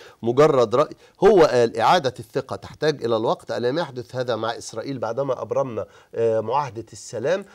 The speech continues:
يعني إن هو شايف إن الثقة قد عادت فيما بينه أو ما بين السلطة التي يمثلها وما بين تل أبيب الآن،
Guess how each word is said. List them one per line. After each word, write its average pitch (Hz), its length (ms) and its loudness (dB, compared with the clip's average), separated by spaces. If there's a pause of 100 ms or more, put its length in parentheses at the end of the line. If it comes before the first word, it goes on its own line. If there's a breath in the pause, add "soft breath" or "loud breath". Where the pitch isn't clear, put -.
(220 loud breath)
يعني 156 480 4
إن 139 100 -4
هو 156 140 0
شايف 185 360 -2
إن 156 160 -8
الثقة 208 440 -4
قد 165 280 -4
عادت 135 460 0 (100)
فيما 147 480 -2
بينه 165 640 0
أو 117 120 0
ما 113 160 -2
بين 113 380 -2 (340 loud breath)
السلطة 151 460 -8
التي 143 280 -10
يمثلها 180 560 -4
وما 196 180 2
بين 156 340 2
تل 127 240 -2
أبيب 113 400 -8
الآن، 113 340 -4